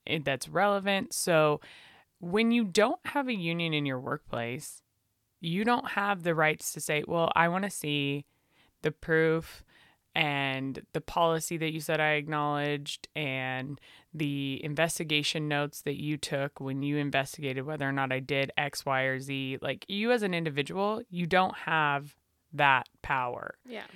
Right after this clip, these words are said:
Speaker 1: But the union has that power to, on your behalf. So, um, that's what we do all day, every day. We're constantly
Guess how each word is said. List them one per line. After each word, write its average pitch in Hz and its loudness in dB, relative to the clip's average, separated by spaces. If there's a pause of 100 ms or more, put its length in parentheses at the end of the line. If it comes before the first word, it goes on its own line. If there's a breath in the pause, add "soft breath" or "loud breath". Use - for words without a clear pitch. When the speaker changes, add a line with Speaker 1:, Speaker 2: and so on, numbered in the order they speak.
(320 loud breath)
Speaker 1:
But 175 0
the 180 0
union 185 0
has 160 4
that 139 0
power 135 2 (140)
to, 127 -2
on 147 2
your 131 -4
behalf. 131 -10
So, 131 0 (380 loud breath)
um, 135 2 (320)
that's 180 2
what 214 2
we 196 2
do 180 0
all 156 2
day, 151 0
every 143 -6
day. 123 -10
We're 143 -8
constantly 165 -6